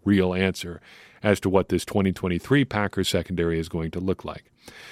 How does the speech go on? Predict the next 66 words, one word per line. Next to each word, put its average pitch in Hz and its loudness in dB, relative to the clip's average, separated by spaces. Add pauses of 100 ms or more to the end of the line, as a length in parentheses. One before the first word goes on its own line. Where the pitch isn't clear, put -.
(120)
In 147 2
the 170 4
meantime, 156 4
that's 120 2
all 127 4
I've 113 2
got 120 2
for 113 2
you 104 2
in 101 2
this 104 -2
episode 104 0
of - -12
Blue 101 4
fifty-eight. 101 0
I 127 4
appreciate 104 0
you 98 -2
tuning 98 2
in. 131 4
I 127 2
would 98 4
appreciate 113 2
it 101 4
even 101 4
more 107 4
if 104 -2
you 98 0
would 92 -4
take 123 2
a - -2
second 87 -6
and 82 -6
share 101 0
this 90 -6
episode 98 0
with 117 0
someone 90 -2
you 87 -2
think 95 -4
is 85 -10
going 87 -4
to 85 -8
enjoy 95 4
it. 175 0 (460)
That's 113 -2
going 110 0
to 95 2
help 98 -2
more 101 4
people 101 -2
find 104 0
the - 2
show 117 0
and 127 -4
get 101 0
more 101 2
people 101 0
involved 101 2
in 90 0
this 87 -4
conversation 92 -4
that 85 -4
you 87 -2
and 87 0
I 82 -2